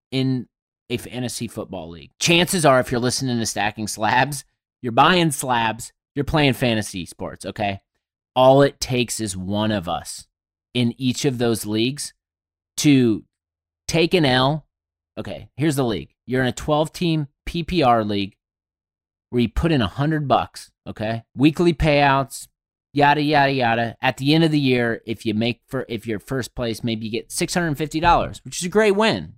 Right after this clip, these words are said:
Take that six hundred fifty dollars and put it in the hobby. That's awesome. But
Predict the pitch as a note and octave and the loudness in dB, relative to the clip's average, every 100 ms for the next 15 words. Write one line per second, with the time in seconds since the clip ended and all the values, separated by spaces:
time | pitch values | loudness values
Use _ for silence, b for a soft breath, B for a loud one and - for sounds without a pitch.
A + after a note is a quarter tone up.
0 | _ - D#3 E3 D3+ F3 - E3 C#3+ D#3 | _ -8 -4 -2 -2 -4 -4 -4 -4 -6
1 | D3 D3 C3+ E3 C3+ A2+ D3+ D#3 C3+ C#3+ | -8 -2 0 2 0 -4 -4 -4 0 0
2 | C#3+ E2 F#2 - C#3+ C3+ - E2 _ _ | 0 -4 -6 0 2 2 -2 -14 _ _
3 | _ _ E3 D#3 G#2 | _ _ 4 4 4